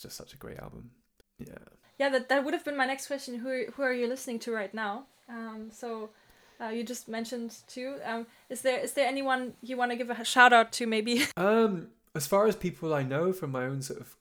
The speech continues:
Speaker 1: musical community, um, yeah, Freddie Dixon is great. Really, really great artist, and definitely kind of Nick Cave, quite sort of film noir-y, atmospheric, but a really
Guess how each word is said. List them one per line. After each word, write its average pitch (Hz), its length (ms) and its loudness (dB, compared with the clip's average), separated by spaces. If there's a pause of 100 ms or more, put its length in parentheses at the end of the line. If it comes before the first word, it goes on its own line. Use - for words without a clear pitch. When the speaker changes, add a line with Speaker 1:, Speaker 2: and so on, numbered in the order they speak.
Speaker 1:
musical 127 500 -8
community, 123 640 -8
um, 117 480 -6
yeah, 175 140 -4
Freddie 165 320 2
Dixon 123 360 -4
is 107 140 -6
great. 120 360 0 (840)
Really, 131 240 -4
really 120 200 0
great 113 180 -2
artist, 110 420 -6
and 113 80 -12
definitely 117 280 -6
kind 117 180 -6
of - 240 -12
Nick 131 220 -8
Cave, 127 760 -4
quite - 240 -6
sort 117 160 -4
of 113 60 -8
film 127 300 -2
noir-y, 117 800 0 (480)
atmospheric, 127 840 -4 (800)
but - 160 -6
a 127 60 -6
really 123 320 -2